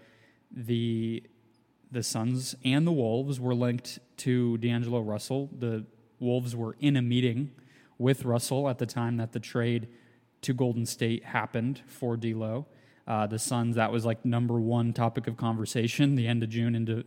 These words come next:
the beginning of July for this team. And, you know, even dating back a little bit further than that,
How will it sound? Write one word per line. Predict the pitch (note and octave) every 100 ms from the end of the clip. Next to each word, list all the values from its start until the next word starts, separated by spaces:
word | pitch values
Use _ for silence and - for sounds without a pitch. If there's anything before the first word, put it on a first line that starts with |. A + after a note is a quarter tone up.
| -
the |
beginning | A#2 A#2+ A#2 A2+
of | A2
July | A2 G#2+ G#2+ A2+
for | A#2+
this | G#2+ G#2+
team. | - G#2+ B2+ D3 - - _ _ _ _ _ _ _ _
And, | C3+ B2 B2+ A#2+ - - - - -
you |
know, | B2+ C#3
even | D3 D3
dating | C#3 C#3 C#3
back | C3+
a | C3+
little | C#3 C3+
bit | C3+ C3+
further | D3 C3+ B2
than | A#2+
that, | F3+ F3 F3